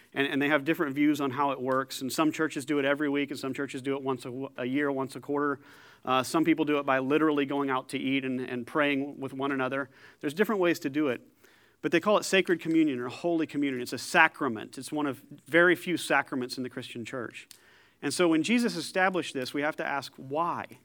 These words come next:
Like, why this, it, it, it, it was a breakaway from Judaism. It was a breakaway from the religion prior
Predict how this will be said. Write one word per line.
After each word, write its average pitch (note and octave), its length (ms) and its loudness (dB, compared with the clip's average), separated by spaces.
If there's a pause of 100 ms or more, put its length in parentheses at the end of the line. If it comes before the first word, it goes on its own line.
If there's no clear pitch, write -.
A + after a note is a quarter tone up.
(600)
Like, C#3 140 0
why F3+ 400 8
this, D#3 380 0
it, - 340 -8
it, D#3 380 -8
it, D3+ 220 -4
it D#3 60 -2
was D#3+ 140 -2
a D3+ 60 -2
breakaway D#3+ 720 2
from C#3 200 -2
Judaism. A#2+ 520 -4
It A#2+ 60 -8
was B2+ 100 -8
a C3+ 60 -6
breakaway D#3 560 2
from C#3 180 -4
the C3+ 80 -2
religion C3+ 480 -4
prior A#2+ 420 -6